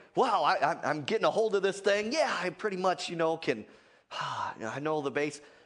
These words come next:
And then the Holy Ghost shows you something else. It's like, "Oh, man. I thought, I thought I knew. I thought I knew everything, you know? I thought I knew what I needed to know, and I just needed."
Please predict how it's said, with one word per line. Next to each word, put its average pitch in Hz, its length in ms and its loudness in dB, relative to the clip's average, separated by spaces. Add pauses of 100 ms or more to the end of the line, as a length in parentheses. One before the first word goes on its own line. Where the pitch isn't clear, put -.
(140)
And 139 140 0
then 185 120 2
the 147 80 4
Holy 175 260 0
Ghost 180 260 0
shows 175 240 0
you 147 80 -2
something 147 400 -2
else. 165 240 0
It's 117 160 -6
like, 113 200 -2 (160)
"Oh, - 320 -12 (140)
man. 147 640 0 (1300)
I 294 100 4
thought, 311 240 6
I 262 100 6
thought 320 200 6
I 311 100 4
knew. 349 500 2
I 233 140 4
thought 311 160 4
I 277 80 4
knew 349 240 2
everything, 180 600 2
you 180 120 4
know? 262 240 4
I 233 100 4
thought 247 180 4
I 247 100 0
knew 294 120 -2
what 285 120 4
I 254 80 2
needed 277 260 -4
to 277 80 -4
know, 302 280 2
and 190 80 2
I 180 60 4
just 220 200 -2
needed." 254 200 -4